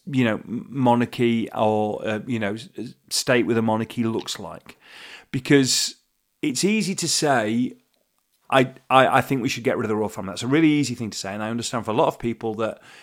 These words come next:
it's not relevant, you don't get it, it's the whole hereditary side of it, the, the, the fact that it's, it's privilege, it's unelectoral, I get all of it. What frightens me is that Boris Johnson could easily have been a president.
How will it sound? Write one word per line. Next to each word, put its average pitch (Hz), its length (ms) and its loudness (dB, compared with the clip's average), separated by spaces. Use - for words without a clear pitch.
it's 117 280 -8
not 147 200 4
relevant, 113 460 -2
you 117 80 -6
don't 127 240 0
get 110 320 -4
it, 110 320 -2
it's - 600 -4
the - 180 -4
whole 113 240 0
hereditary 120 460 0
side 117 260 0
of 107 100 -4
it, 120 300 0
the, 110 300 -4
the, 107 260 -6
the 110 100 -14
fact - 240 -10
that 104 80 -6
it's, - 380 -8
it's - 340 -6
privilege, 117 640 0
it's - 140 -14
unelectoral, 117 640 -4
I - 80 -4
get 143 140 -4
all 135 320 8
of 92 80 -8
it. - 160 -14
What 147 340 4
frightens 156 720 4
me 120 520 -6
is 120 280 -2
that 120 220 -2
Boris 123 280 2
Johnson 139 480 -2
could 120 140 -6
easily 113 300 -2
have 101 60 -8
been 110 120 -2
a 104 60 -6
president. - 540 -10